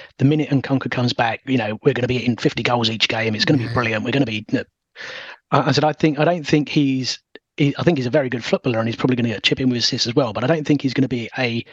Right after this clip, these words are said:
Speaker 1: twenty twenty-five a season goal machine. And I said to you, I think he's a bit more Good Johnson than Hasselbank, uh, to which you said, "Bloody hell, I'd have that at the moment," which
Speaker 2: Yeah.
Speaker 1: I think we all would. Um, so I still think there's, you know, potentially room for a number nine.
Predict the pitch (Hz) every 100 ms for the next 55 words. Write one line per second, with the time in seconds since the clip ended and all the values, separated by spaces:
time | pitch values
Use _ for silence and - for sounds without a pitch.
0 | - - 131 123 127 - 120 117 - -
1 | 123 - 123 110 117 139 120 - - -
2 | - - - - - 127 123 143 - 139
3 | 120 127 131 117 147 - 139 127 127 127
4 | 120 - 113 113 151 - 123 98 - -
5 | - - - - 117 135 117 117 110 147
6 | 127 131 120 123 120 147 110 104 104 151
7 | - - - _ 131 143 - - 127 160
8 | 139 135 131 220 247 - - - - 151
9 | 151 151 147 147 156 - - 151 151 156
10 | - 202 190 175 147 165 143 - - 160
11 | 123 123 - 160 135 143 127 135 131 120
12 | 147 131 123 - 127 120 - _ _ _
13 | 156 143 131 123 226 107 107 123